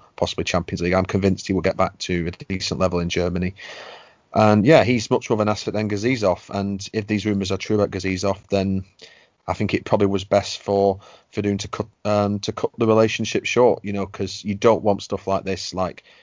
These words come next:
disputes and disagreements between Tedesco and Gazizov building in the background. Um,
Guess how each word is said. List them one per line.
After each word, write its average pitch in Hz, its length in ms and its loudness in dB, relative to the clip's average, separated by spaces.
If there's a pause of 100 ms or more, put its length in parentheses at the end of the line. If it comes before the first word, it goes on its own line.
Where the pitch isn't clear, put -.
(160)
disputes - 640 -4
and 92 240 -2
disagreements 98 640 -2
between 95 240 -4
Tedesco 98 480 0
and 95 100 -2
Gazizov 95 480 -4
building 95 300 0
in 95 100 0
the 92 80 -2
background. 98 600 0 (520)
Um, 95 680 2